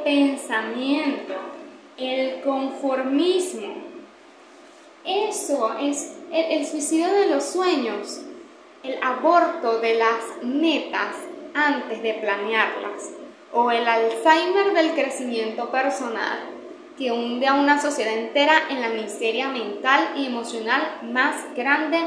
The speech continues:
del posmodernismo. Esa es mi perspectiva respecto a la situación educativa actual en Venezuela. Eh, las debilidades ciertamente son internas,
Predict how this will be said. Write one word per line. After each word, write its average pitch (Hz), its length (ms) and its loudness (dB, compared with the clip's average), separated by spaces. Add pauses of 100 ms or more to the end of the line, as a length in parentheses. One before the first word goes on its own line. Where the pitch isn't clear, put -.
(380)
del 254 340 0
posmodernismo. 220 1120 -2 (1400)
Esa 269 800 4
es 277 200 -4
mi 285 160 0
perspectiva 254 1080 0
respecto 254 720 -4
a 220 120 0
la 220 140 -2
situación 214 460 -6
educativa 220 580 0
actual 220 600 0
en 233 140 -6
Venezuela. 202 600 -8 (1000)
Eh, 202 280 -6
las 208 180 -2
debilidades 208 680 0
ciertamente 269 640 -2
son 277 180 -4
internas, 233 920 0